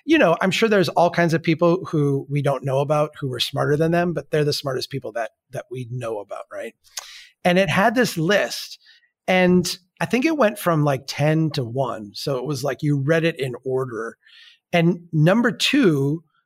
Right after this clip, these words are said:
was Leonardo da Vinci. And this is a book about Leonardo da Vinci. And they're like, they put him at number two. Guess what number one was? It just said,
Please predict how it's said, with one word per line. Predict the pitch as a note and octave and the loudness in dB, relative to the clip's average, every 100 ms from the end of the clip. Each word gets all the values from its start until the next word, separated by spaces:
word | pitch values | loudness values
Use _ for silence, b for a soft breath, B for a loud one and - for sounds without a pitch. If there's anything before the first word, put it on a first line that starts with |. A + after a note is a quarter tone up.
| _ _ | _ _
was | D3 E3 C3 | 0 0 2
Leonardo | D3 D#3+ D#3 D3+ D#3+ | 4 4 4 4 2
da | D3+ | 2
Vinci. | F3+ A3+ - - - _ _ _ _ _ _ _ - - _ _ _ - | 0 0 -4 -10 -18 _ _ _ _ _ _ _ -20 -20 _ _ _ 2
And | F3 | 4
this | G3+ | 6
is | C4+ | 4
a | A3 | 4
book | D4 D4+ | 2 2
about | G3+ A#3 B3 | 4 4 4
Leonardo | A#3 A#3 A#3 G#3 | 4 6 4 4
da | G3+ | 2
Vinci. | B3+ D#3+ | 2 2
And | C#3+ | 4
they're | D#3+ | 4
like, | D#3 | 4
they | D#3 | 2
put | - G3 | 2 4
him | G3 | 4
at | G3 | 4
number | D#3+ E3 | 2 2
two. | D#3+ A3+ A#3 C3+ - b b b - | 0 -2 -2 -2 -6 b b b -2
Guess | A3 A3+ - - - | 0 0 -2 -6 0
what | G#3+ A#3 - | 2 2 2
number | F3 F#3 F#3+ | 2 4 6
one | F#3 G3 F3+ | 4 4 2
was? | G#2+ - - - _ _ _ _ _ _ _ _ _ _ _ _ _ _ _ B B - | 0 -4 -12 -16 _ _ _ _ _ _ _ _ _ _ _ _ _ _ _ B B -6
It | C3+ | 0
just | F#3 - | 2 2
said, | F3 C3 | 2 2